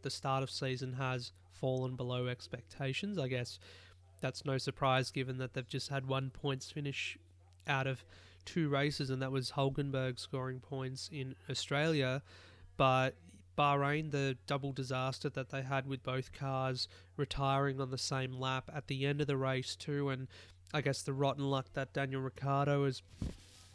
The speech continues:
I don't wanna say brought over from last year. I mean, this year it's a, it's a clean slate, it's a, a brand new season, but it's just started off in the same rotten way that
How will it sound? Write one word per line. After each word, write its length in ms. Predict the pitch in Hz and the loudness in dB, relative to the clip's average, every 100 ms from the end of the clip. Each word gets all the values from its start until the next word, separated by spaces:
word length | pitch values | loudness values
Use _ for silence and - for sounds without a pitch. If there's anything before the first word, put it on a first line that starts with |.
| - - - | -20 -20 -10
I 80 | - | 6
don't 100 | 165 | 8
wanna 200 | 226 269 | 8 4
say 200 | - 170 | 4 2
brought 520 | 131 - 139 143 143 - | 0 2 6 8 6 4
over 380 | 151 139 190 170 | 2 4 4 2
from 260 | - 135 | 0 -6
last 520 | 127 131 131 131 - 139 | -4 -2 -2 -4 -6 -4
year. 340 | 156 165 131 | -2 0 0
I 40 | 139 | -2
mean, 260 | 131 131 | -2 0
this 240 | 135 143 - | 0 -2 -2
year 120 | 139 | -2
it's 140 | 131 143 | -2 -4
a, 80 | 131 - - - - | -4 -10 -20 -18 -8
it's 160 | - - | -6 -4
a 40 | |
clean 360 | - - 160 151 | -6 2 4 4
slate, 520 | - - 135 143 147 | 0 -2 2 4 2
it's 260 | 147 - - | -2 -6 0
a, 280 | 135 135 127 | 2 2 0
a 60 | 143 | -2
brand 360 | - 143 147 | 2 4 4
new 180 | 143 139 | 2 -2
season, 640 | 135 - 147 156 143 147 190 - - - | -2 2 2 2 0 -2 -4 -8 -20 -4
but 240 | 156 147 - - - - | 0 0 -2 -20 -20 -4
it's 200 | 180 - | -4 0
just 180 | 240 - | 0 0
started 480 | - 131 175 196 135 | 0 2 4 2 0
off 340 | 139 - - - - - - - - - | -2 -4 -18 -20 -20 -20 -20 -20 -20 -4
in 180 | 180 156 | -2 0
the 80 | 147 | -2
same 420 | - 147 147 143 | -2 -2 -2 -2
rotten 540 | 143 143 156 143 139 | -2 -2 -4 -4 -2
way 300 | 135 135 147 | 0 2 2
that 180 | 143 143 | 2 -2